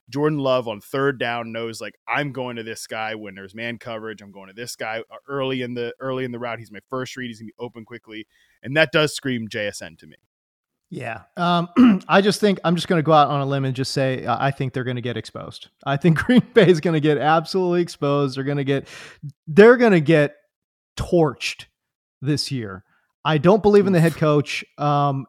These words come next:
Speaker 2: and, and I've said that very publicly for, for many, many years. And I think Aaron Rodgers has been masking a lot of their problems, uh, both just from a talent perspective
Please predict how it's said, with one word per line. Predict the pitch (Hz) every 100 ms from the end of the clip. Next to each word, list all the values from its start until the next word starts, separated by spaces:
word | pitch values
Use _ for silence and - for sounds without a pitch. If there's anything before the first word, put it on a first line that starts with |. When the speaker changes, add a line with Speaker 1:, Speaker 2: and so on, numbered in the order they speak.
| 147
Speaker 2:
and, | 143 139 139
and | 147 143
I've | 143
said | - 185 139
that | 156 143 127
very | 208
publicly | 196 156 127 135 - 135 135
for, | 131 151 147
for | - 160
many, | 170 202
many | 165 139
years. | 127 131 131
And | 135
I | 135
think | 151
Aaron | 147 165 143
Rodgers | 143 151 139
has | 156 131
been | 135 127
masking | 139 143 -
a | 143
lot | 165 175 180 185 190
of | 165
their | 160 156
problems, | 170 143 156 135 120 120 - - - - -
uh, | 156 151 151
both | 127 175 175 -
just | 180 -
from | 165
a | 147
talent | - 147 175 165
perspective | 170 - 175 151 170 160